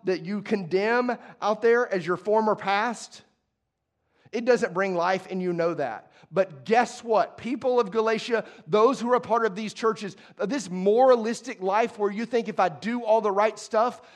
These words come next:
that God will love me or God will love me more, that's a lie too.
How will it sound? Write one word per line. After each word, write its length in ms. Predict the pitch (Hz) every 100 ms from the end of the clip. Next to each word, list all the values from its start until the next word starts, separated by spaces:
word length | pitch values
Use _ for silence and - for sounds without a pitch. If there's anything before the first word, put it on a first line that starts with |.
| -
that 180 | 202 170
God 260 | 196 214
will 180 | 196 202
love 280 | 185 220 208
me 180 | 247 254
or 160 | 202
God 220 | 180 202
will 120 | 185 185
love 200 | 180 170
me 160 | 175
more, 600 | 160 160 190 262 294 285 - _ _ _ _ _ _ _ _ _ _ _ _ _ _ _ _ _ _ _ _ _ _ _ _ _ _ _ _ _ _ _ _ _ _ _ _ _ _ _ _ -
that's 300 | 202 240 262
a 80 |
lie 340 | 214 175 175 165
too. 320 | - 139 110